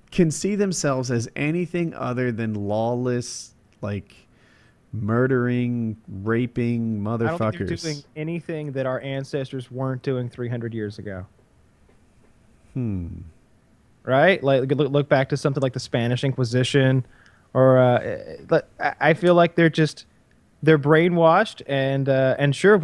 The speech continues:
Speaker 2: I, I, I do st-, I do still think what they're doing is evil, but I think it's,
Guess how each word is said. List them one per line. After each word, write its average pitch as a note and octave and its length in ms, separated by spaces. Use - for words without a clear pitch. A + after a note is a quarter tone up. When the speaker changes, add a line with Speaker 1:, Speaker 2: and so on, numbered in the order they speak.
Speaker 2:
I, C#3 120
I, C3 300
I D3+ 60
do F#3 160
st-, - 200
I C#3+ 100
do G3+ 140
still F4+ 180
think A3 180
what F#3 80
they're E3+ 80
doing F3 200
is C3+ 80
evil, G3 320
but C#3 220
I C#3+ 80
think E3+ 220
it's, - 320